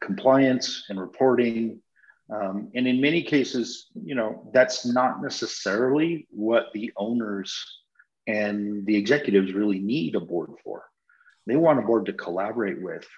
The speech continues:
on their biggest pressing strategic issues and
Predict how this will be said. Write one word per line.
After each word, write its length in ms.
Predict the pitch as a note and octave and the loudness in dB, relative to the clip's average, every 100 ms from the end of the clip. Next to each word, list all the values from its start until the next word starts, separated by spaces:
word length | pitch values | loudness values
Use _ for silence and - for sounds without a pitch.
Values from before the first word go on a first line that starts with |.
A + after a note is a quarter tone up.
| _ | _
on 360 | A2 G2 F#2+ G2 | -10 -8 -6 -6
their 140 | G2+ | -4
biggest 500 | G2 - A2 B2 - | -4 -2 2 2 0
pressing 540 | - - A2 - A2+ G2+ | -6 0 0 0 -4 -4
strategic 640 | - - - G2+ F#2+ F#2+ | -4 -6 -4 -4 -4 -6
issues 720 | E2 - D#3+ A3 A#3+ - - _ _ _ _ _ _ _ - | -8 -2 2 2 2 -2 -12 _ _ _ _ _ _ _ -2
and 600 | A#2 A2+ A2+ A2+ A2+ | 0 0 0 0 -2